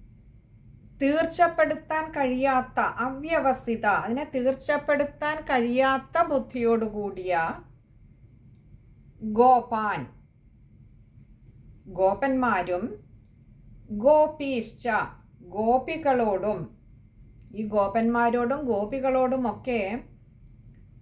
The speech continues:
ബാലകാ, അവിടെ കൂടി നിന്ന് കളിച്ചുകൊണ്ടിരുന്ന ആ കൊച്ചുകുട്ടികൾ, ഗോപബാലന്മാര്, ഇങ്ങനെ എന്താണ് ഇവിടെ സംഭവിച്ചത് എന്ന് അതിൻ്റെ ഒരു വ്യക്തമായ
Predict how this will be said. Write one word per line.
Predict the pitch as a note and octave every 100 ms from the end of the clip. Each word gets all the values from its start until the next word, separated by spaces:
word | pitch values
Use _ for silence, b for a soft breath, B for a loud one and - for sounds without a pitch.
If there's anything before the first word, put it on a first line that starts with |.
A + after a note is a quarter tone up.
| - - -
ബാലകാ, | - F3 F#3 F#3+ A#3+ B3+ B3+ A#3 G3 - - - - -
അവിടെ | A3 D4
കൂടി | D4 B3+ B3+ D4
നിന്ന് | C#4+ C#4+
കളിച്ചുകൊണ്ടിരുന്ന | D4+ A#3+ A3+ A3+ C4+ C#4 C4 B3+ C4+
ആ | B3+
കൊച്ചുകുട്ടികൾ, | B3+ A#3+ A#3+ A#3+ A3+ G#3 G#3 G#3+ G3
ഗോപബാലന്മാര്, | G3+ G3+ C#4 C4 B3+ A3+ A#3+ A3+ G#3+ F#3 F3+ E3 F3 - B B B B - - - - - - -
ഇങ്ങനെ | A#3 C4+ E4 F#4+ G4 A#3
എന്താണ് | B3 C#4 E4 F4
ഇവിടെ | E4+ E4
സംഭവിച്ചത് | E4+ C#4+ A#3+ A#3+ D4 D4 D4 D4 D4+
എന്ന് | D4 C#4+ D4+ F#4 G#4 B B -
അതിൻ്റെ | A#3 C#4+ D4
ഒരു | E4 E4
വ്യക്തമായ | D4+ B3 - C#4+ D4 D4 C#4+ D#4 F#4